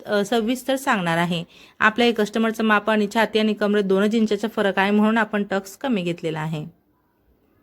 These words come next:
आता इथं आपण हा जो आपला राऊंड बेल्ट आहे, तो अशा पद्धतीने स्टिचिंग करायला घेतलेला आहे बरोबर. डायरेक्टच पलटवून आपल्याला त्याला घ्यायचं आहे. नेहमीच्या ब्लाऊजसारखा आपल्याला त्याला अल्टर करायचं नाहीये. जर तुम्ही अल्टर करत असणार,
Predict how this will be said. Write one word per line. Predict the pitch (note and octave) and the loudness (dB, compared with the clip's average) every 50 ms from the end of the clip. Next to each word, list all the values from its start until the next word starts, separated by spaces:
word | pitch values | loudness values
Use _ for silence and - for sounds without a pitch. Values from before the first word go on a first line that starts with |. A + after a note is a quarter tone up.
| _ _ _ _ _ _ _ _ _ | _ _ _ _ _ _ _ _ _
आता | - G3+ G3 - A3 | 0 0 2 2 2
इथं | A3 A3 A3+ A3 | 2 4 4 2
आपण | G#3+ G#3+ A3+ A3+ | 2 2 2 0
हा | A3 A3+ G#3+ G#3 | 2 2 2 2
जो | G3 A#3 | 2 0
आपला | A3+ A3 - A#3 | 0 0 0 0
राऊंड | A3 G#3+ G3+ G#3 G#3+ | 0 2 2 2 2
बेल्ट | G3+ G#3 G3+ G3 - | 2 2 0 0 0
आहे, | F#3 G#3 G#3 G#3 G#3+ G3+ | 0 0 2 2 0 0
तो | G3+ G#3 | 0 0
अशा | G3+ G3+ G3+ - A3 | 0 0 0 -2 -2
पद्धतीने | G#3+ - G#3+ G#3 G3 G#3+ G#3 A3+ A3+ A#3 B3 | -2 -2 -2 0 0 0 0 0 2 2 2
स्टिचिंग | A#3 A#3+ - G#3+ G3+ A3 G#3+ G3+ | 2 0 -2 -2 0 0 0 0
करायला | G3+ F#3+ F3+ F3+ F3+ F3+ | 0 0 2 2 0 0
घेतलेला | F3+ F#3+ F#3+ F#3+ F#3+ F3 F3 F3+ | 0 -2 -2 -2 -2 -2 -2 -2
आहे | F3+ F#3 F3+ | -2 -2 0
बरोबर. | F3+ F#3 F3+ F3 F3 F3+ A3 F#4+ - - _ - - - - _ _ | 0 0 0 0 0 0 -2 -4 -4 -10 _ -20 -20 -20 -20 _ _
डायरेक्टच | - F#3+ G3 G3+ G3+ G#3+ A3 G#3+ - C#4 C#4 - | 0 2 2 4 4 2 0 0 -2 -4 -4 -6
पलटवून | - - A#3+ A3+ A3 G3+ A3 A3 A3 | -8 -6 -4 -4 -2 -2 -2 0 0
आपल्याला | A3 G#3 G3+ G3+ G3+ G3 | 0 0 0 0 -2 -2
त्याला | G3 G#3 G3+ G#3 | -2 -2 0 0
घ्यायचं | G#3 F#3+ G3+ G3 F#3+ F#3 F#3 - G#3+ | 0 0 0 0 0 0 0 0 0
आहे. | G#3+ G#3+ G3+ A3 B3 D4+ E4+ - - _ _ _ _ _ _ _ _ - | 0 2 2 2 0 0 -2 -8 -18 _ _ _ _ _ _ _ _ -2
नेहमीच्या | A3+ A#3+ B3+ B3+ C4 C#4+ C#4 - D#4+ | 2 4 4 4 4 2 0 0 0
ब्लाऊजसारखा | C#4+ C4+ C4 C4+ C4+ C4+ - - C4+ B3+ A#3+ B3 C4 | 0 2 2 2 2 0 0 0 2 2 2 2 2
आपल्याला | B3 A#3+ B3 B3 B3 A#3+ | 2 2 0 -2 -2 -2
त्याला | A#3+ A#3+ B3 B3 A#3 | 0 2 2 4 4
अल्टर | G#3 G#3 G3+ A#3+ C4 | 2 2 0 -2 -2
करायचं | C#4 - A#3 G#3 G3 F#3 - G3 F#3+ | -2 0 0 0 0 0 0 -2 -2
नाहीये. | F#3+ F#3+ F#3 F#3 A3 C#4 E4 - _ _ _ _ _ _ - | -2 -2 -2 -2 -2 -4 -4 -8 _ _ _ _ _ _ -2
जर | G3+ A#3+ C4+ C4 - | 2 2 2 2 0
तुम्ही | D4+ D4+ D4+ D4 | -2 0 2 4
अल्टर | C4 A#3+ A#3 B3+ C4+ C4 | 4 4 2 0 0 0
करत | C4 B3+ A#3+ B3 A#3+ - | 0 0 0 0 -2 -2
असणार, | - - B3 B3+ - C#4 C4+ C4 B3 B3 | -2 -2 -2 -2 0 2 2 4 2 2